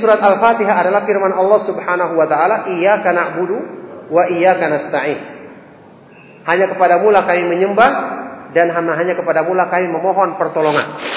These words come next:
Ini menunjukkan hamba itu ketika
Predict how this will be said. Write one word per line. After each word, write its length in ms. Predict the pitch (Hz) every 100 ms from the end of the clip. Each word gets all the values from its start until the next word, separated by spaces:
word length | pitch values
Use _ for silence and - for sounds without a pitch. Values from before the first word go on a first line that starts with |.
| -
Ini 100 | 196
menunjukkan 520 | 196 175 165 180 214
hamba 300 | 196 202 196 196
itu 200 | - 240 269 277 - - - - -
ketika 320 | 220 269 269